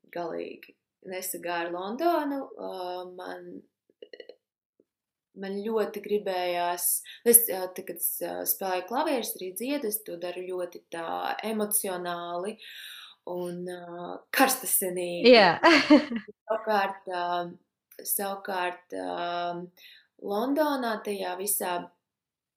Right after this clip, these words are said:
Speaker 1: piegājienā klavieru spēlē tieši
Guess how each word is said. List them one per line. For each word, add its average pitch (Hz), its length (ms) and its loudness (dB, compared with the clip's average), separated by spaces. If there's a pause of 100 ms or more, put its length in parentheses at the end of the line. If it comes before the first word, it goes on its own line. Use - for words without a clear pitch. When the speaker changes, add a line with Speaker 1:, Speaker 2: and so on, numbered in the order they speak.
(440)
Speaker 1:
piegājienā 170 920 0
klavieru 285 460 0
spēlē 226 500 -2
tieši 190 600 -4